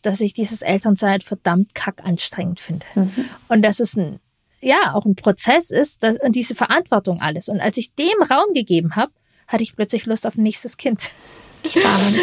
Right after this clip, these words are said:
Speaker 2: ja.
Speaker 1: <laughs> So, aber also meine Erfahrung ist da und eben auch im Prozess dieses Begleiten, dass wir da keine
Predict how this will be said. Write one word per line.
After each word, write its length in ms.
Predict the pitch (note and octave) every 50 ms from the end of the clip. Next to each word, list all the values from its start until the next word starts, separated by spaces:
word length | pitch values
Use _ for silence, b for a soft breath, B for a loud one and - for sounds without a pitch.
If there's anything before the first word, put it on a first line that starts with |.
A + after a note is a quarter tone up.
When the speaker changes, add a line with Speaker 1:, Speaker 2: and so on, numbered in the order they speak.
| E4+ C4+
Speaker 2:
ja. 200 | C4+ C#4 - - - - B3
Speaker 1:
<laughs> 160 | D4 - -
So, 400 | D4 B3 - C#4+ C4 B3 A3 G#3 -
aber 200 | - B3 B3+ A#3 A3 - -
also 240 | C4 A#3+ C#4 B3
meine 380 | G#3+ A3 A3+ A#3 A#3+ C#4+ F4 G4
Erfahrung 440 | D4+ C#4 C4+ - C#4 C#4+ C#4+ C4+ B3+
ist 240 | C4+ C4+ - - -
da 220 | A#3+ A#3+ A#3+ A#3+
und 220 | A#3+ - B3 A#3+
eben 200 | B3 C4+ A#3+ A#3+
auch 220 | - - C#4 D#4 D#4
im 160 | C4 C4 A#3+
Prozess 560 | - - D4 - - C#4 D#4 D#4 - - - - - - - -
dieses 280 | C4+ B3+ - B3+ - -
Begleiten, 420 | C4 B3 - A#3+ A#3 C#4+ C#4+ C#4
dass 160 | C#4 C4 -
wir 120 | C#4 C#4 C4+ B B B B B B B B B B _ _ _ _ _ _ - -
da 160 | - A#3+ B3+ B3+
keine 240 | - D4+ F4 F4+